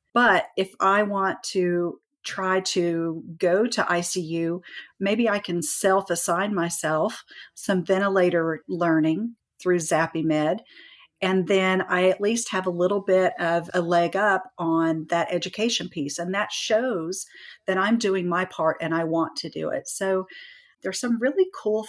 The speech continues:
things. And Nick and the team are so open and really want to focus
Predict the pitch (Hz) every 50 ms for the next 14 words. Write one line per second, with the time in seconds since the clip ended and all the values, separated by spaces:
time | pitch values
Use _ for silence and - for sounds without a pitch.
0 | - - 190 175 180 202 247 285 294 302 302 - - _ - 190 185 - - 208
1 | 202 196 196 220 233 240 240 226 202 190 180 - - - 220 208 208 202 185 170
2 | - - - - - - 190 185 185 190 190 196 202 202 202 202 _ - 196 196
3 | 208 214 208 233 226 220 226 233 233 233 - - 180 175 175 170 170 170 170 165
4 | 165 160 _ _ _ - - 180 165 185 202 208 220 226 226 208 190 165 170 175
5 | 175 185 190 - - - 170 170 - - - 165 170 170 - 214 208 -